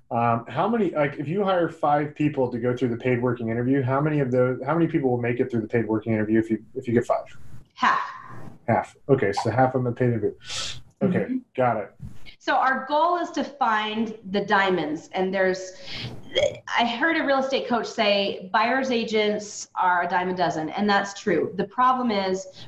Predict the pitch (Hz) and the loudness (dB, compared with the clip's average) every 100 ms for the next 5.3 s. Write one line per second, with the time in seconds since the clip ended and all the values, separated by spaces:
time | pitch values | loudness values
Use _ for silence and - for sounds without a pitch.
0 | - 196 233 226 202 214 208 214 220 220 | -14 -4 0 2 0 0 0 2 2 2
1 | 208 208 202 196 202 175 160 - 147 127 | 0 0 -2 -4 0 4 2 4 0 0
2 | 101 - - - - - - 196 202 202 | -6 -10 -10 -10 -14 -16 -10 -2 0 0
3 | 208 214 233 233 214 208 202 190 180 175 | 2 4 2 0 -2 0 0 0 0 -2
4 | - 185 175 165 156 - - 208 202 220 | -4 2 2 2 -2 -4 -4 0 2 2
5 | 277 285 | -2 -6